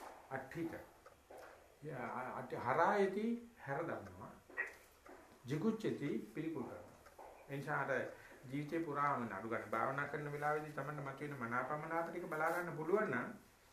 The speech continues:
ඒකෙන් තේරෙයි අපි නාසලනුව දාගත්ත ගොනෙක් වගේ යනවා මිස අපිට කිසිම ඒකට මේ මෙහෙම වෙයන් කියලා කියන්න හැකියාවක් නැහැ. ඒක සම්පූර්ණ අපි හිතන අපේ මනාපයට වැඩ කිරීම, ස්වච්ඡන්දයට වැඩ කිරීම ලොකු මේ ජයග්‍රහණයක් කියලා. එහෙම නැත්නම් අපි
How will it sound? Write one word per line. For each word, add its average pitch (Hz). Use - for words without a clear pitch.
ඒකෙන් 143
තේරෙයි 143
අපි -
නාසලනුව 135
දාගත්ත 131
ගොනෙක් 123
වගේ 123
යනවා 131
මිස 202
අපිට 139
කිසිම 156
ඒකට 151
මේ 107
මෙහෙම 120
වෙයන් 139
කියලා 180
කියන්න 143
හැකියාවක් 110
නැහැ. -
ඒක 127
සම්පූර්ණ 135
අපි 147
හිතන 165
අපේ 151
මනාපයට 156
වැඩ 151
කිරීම, 165
ස්වච්ඡන්දයට 151
වැඩ 151
කිරීම 165
ලොකු 143
මේ 110
ජයග්‍රහණයක් 123
කියලා. -
එහෙම 120
නැත්නම් 117
අපි 117